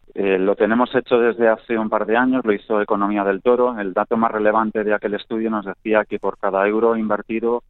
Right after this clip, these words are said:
había repercutido o revertido en la economía local siete euros, ¿verdad? Y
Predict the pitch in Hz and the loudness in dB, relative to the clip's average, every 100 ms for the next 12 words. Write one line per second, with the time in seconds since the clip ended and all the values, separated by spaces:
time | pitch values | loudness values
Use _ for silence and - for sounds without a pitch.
0 | _ _ _ 98 95 107 107 110 110 - | _ _ _ -2 2 2 2 0 -2 -4
1 | 98 113 120 107 95 95 110 104 110 104 | -4 2 2 2 0 -2 -4 0 0 0
2 | 101 98 101 98 104 101 98 110 120 117 | -2 -2 -4 -4 -2 -2 0 0 0 -2
3 | _ _ _ - 120 107 - 92 - 98 | _ _ _ -8 0 0 0 -6 -6 -6
4 | 95 87 82 - 95 104 120 _ 110 101 | -4 -6 -8 -10 -6 -4 -4 _ -6 -4
5 | 98 | -2